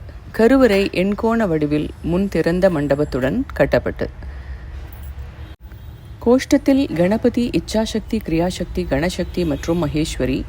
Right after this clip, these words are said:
கருவறையில் அருள்மிகு துர்கா பீலியம்மன் அமர்ந்த கோலத்தில் உள்ளார். ஸ்ரீ துர்கா பீலியம்மன் உக்ரமான தோற்றத்துடன் அருளும் தெய்வமாக வழிபடுகிறார்.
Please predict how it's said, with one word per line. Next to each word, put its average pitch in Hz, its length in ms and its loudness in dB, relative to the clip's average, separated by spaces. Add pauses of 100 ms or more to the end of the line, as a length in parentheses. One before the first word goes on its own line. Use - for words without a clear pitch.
(720)
கருவறையில் 240 600 4
அருள்மிகு 190 600 2 (100)
துர்கா 170 420 2
பீலியம்மன் 151 640 2
அமர்ந்த 202 420 0
கோலத்தில் 135 420 -2
உள்ளார். 85 340 -4 (600)
ஸ்ரீ - 200 -2
துர்கா 202 380 4
பீலியம்மன் 190 520 2
உக்ரமான 214 560 0
தோற்றத்துடன் 143 680 0
அருளும் 147 360 2
தெய்வமாக 147 560 0
வழிபடுகிறார். 135 720 0